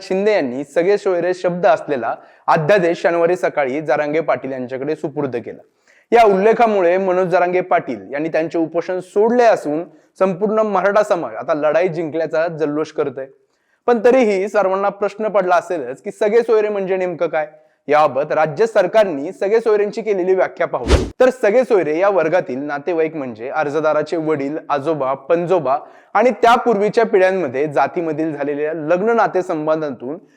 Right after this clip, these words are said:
पूर्वी निर्माण झालेले नातेवाईक. मराठा समाजात गणगोतांशी लग्नाच्या सोयरीक होतात,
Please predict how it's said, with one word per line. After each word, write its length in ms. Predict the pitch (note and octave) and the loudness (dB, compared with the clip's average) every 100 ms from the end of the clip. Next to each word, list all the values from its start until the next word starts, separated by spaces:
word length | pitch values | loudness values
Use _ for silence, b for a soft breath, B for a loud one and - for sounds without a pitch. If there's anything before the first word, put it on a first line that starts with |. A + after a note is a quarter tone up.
| b b | b b
पूर्वी 260 | A3+ A#3+ C4 | 2 4 4
निर्माण 400 | A3 G#3+ A#3 A#3+ | 4 4 2 2
झालेले 360 | G3+ F#3+ G3 | 2 2 2
नातेवाईक. 480 | G#3+ D#3+ D3 B2 G#2 - _ _ _ _ | 2 0 -2 -6 -6 -18 _ _ _ _
मराठा 320 | C3+ C#3 C#3+ D3+ | -2 0 2 2
समाजात 540 | E3 D#3+ F3 C3+ C3+ | 2 2 0 -2 -4
गणगोतांशी 760 | D3+ D#3+ F3+ E3+ E3 F3+ A3 G3 | 0 0 0 -2 -2 -2 -2 0
लग्नाच्या 420 | D#3 E3 F3 G#3 | 0 -2 -4 -6
सोयरीक 500 | G3+ - G3+ A3 A3 | -6 2 2 4 0
होतात, 280 | F#3+ F#3+ | -2 -2